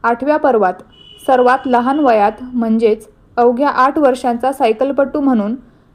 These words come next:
नऊ तास सत्तेचाळीस मिनिटे, तब्बल एकशे एक्क्याण्णव किलोमीटर अंतर पार करत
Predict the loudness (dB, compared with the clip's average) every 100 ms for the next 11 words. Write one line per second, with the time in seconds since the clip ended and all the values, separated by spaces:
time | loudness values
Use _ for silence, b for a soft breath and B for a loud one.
0 | _ -2 0 0 0 0 0 -8 -20 -4
1 | -2 -2 -2 0 0 -2 -2 -2 -4 -8
2 | -18 _ -6 -2 -2 -2 -6 -20 -20 -6
3 | -6 -2 -2 -2 -2 -2 -2 -2 0 0
4 | 0 0 -2 -2 -2 -2 0 0 0 0
5 | 0